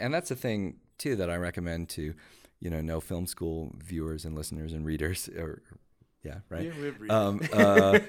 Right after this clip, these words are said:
Speaker 2: <laughs>
Speaker 1: is, is, you know, 'cause I hear this from a lot of filmmakers, like, "Oh, I'm not gonna go to Sundance, you know, in Park City until I, until my film is in." And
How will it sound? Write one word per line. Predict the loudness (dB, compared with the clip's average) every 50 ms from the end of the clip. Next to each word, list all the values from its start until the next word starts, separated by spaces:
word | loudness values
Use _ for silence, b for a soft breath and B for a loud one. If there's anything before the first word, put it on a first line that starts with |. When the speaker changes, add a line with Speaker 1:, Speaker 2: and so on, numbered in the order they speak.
| -4
Speaker 2:
<laughs> | -16 -4 2 6
Speaker 1:
is, | 8 8 8 8 6 2 -2 -4 -2
is, | 0 2 2 2 2 0 -4 -6 -4
you | -2 -2
know, | -2 -2
'cause | 0 0
I | 0 0
hear | 2 2 2 2 2
this | 2 0 -2
from | -2 -2
a | -2
lot | 0 -2 -2
of | -2 -4
filmmakers, | -4 -4 -2 -4 -4 -6
like, | -8 -10 -10 -8
"Oh, | -8 -8 -6 -6 -6
I'm | -6 -6
not | -8 -8 -8
gonna | -8 -8 -8
go | -8 -8
to | -8 -8
Sundance, | -8 -8 -8 -8 -8 -8 -8 -8 -10 -10 -10 -10 -10 -10
you | -10 -8
know, | -8 -8 -8
in | -10 -10 -10
Park | -10 -10 -10 -10 -10
City | -10 -8 -6 -6 -6 -8
until | -8 -10 -8 -8 -8 -8 -8
I, | -8 -8 -8 -8 -8
until | -8 -6 -4 -4 -2
my | -2 -2 -2 -2
film | -4 -6 -6 -6 -6 -6
is | -6 -6
in." | -6 -8 -8 -12 -16 _ B B B B B B B B B B -2
And | -2 0 0 -2 -4